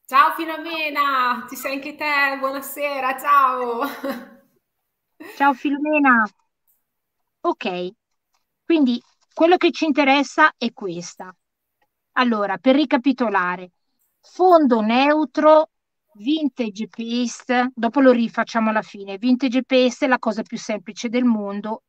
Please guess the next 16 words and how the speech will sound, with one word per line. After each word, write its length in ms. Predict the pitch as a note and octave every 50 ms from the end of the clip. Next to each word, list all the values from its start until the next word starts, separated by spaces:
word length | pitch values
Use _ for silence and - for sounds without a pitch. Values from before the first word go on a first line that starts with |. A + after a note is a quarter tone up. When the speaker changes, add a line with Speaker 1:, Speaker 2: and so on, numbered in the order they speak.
| _
Speaker 2:
e 280 | - B3+ A#3 A3+ A#3 - _ _ _ _ _ _ _ _ -
ottengo 640 | B3 A3+ - _ - A#3+ G#3+ G#3+ G#3 G#3 G#3 G#3 G3+
l'invecchiamento. 1080 | G3+ G#3 G3+ F#3 G3 F#3+ - - G#3 F#3+ F#3 F3+ F3 F3 F3+ F3+ F3 F3 - F#3+ G3+ _ _ _ _ _ _ _ _ _ _ _ _ _
Poi 260 | - E4+ F#4 F4 D4 B3
ho 220 | G#3+ F#3+ F3 - _ _ _ - -
una 260 | D4 D4+ D4+ D4+ C#4+
base 420 | A#3+ C4 C4 - - G#3 F#3+ A3+
di 140 | G#3 G3+ A3
acrilico, 680 | G#3+ G3+ - - G#3+ G#3 G3+ G#3 G#3 - - C#4 D#4+ -
che 100 | - A3+
adesso 340 | G#3 G#3+ G#3 G3+ - - G3+
si 180 | F#3 - G#3+ F#3
sarà 260 | - - G3+ G3 G3
asciugata 580 | F#3+ - - - G3 A3 G#3 G3+ G3+ - F#3
sicuramente, 880 | E3+ - - A3 _ A3 G3+ G3 G3 G3 F#3 F#3 F#3 F#3+ F3+ - C4+ E4 D#4
sì, 280 | - - A#3 A#3 D#4